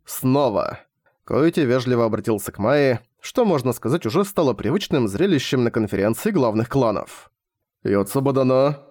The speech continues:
поздравляю с выбором наследницы». «Спасибо». Коэти и Майя обменялись фальшивыми улыбками, глаза Коэти провокационно поблескивали,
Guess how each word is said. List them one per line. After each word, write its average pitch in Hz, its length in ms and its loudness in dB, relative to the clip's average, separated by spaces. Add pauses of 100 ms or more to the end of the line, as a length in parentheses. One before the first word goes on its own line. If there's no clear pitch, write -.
(120)
поздравляю 127 640 2
с - 100 -6
выбором 139 340 2
наследницы». 131 840 -2 (360)
«Спасибо». - 840 -4 (380)
Коэти 117 400 0
и 113 60 2
Майя 117 320 2
обменялись 110 440 0
фальшивыми 113 540 0
улыбками, 117 760 0 (260)
глаза 107 340 -2
Коэти 180 360 0
провокационно 120 720 0
поблескивали, 123 840 0